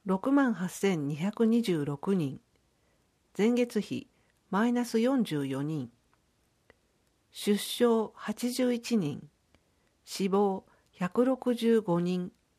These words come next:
転入、二百八十五人。転出、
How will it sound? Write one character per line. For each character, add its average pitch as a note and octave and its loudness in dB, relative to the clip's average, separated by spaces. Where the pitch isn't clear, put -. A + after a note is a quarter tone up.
転 A#3+ 4
入、 A3 4
二 A3+ 2
百 C4+ -2
八 A3+ -4
十 G#3+ 4
五 E3+ 0
人。 E3+ -2
転 B3 2
出、 - -4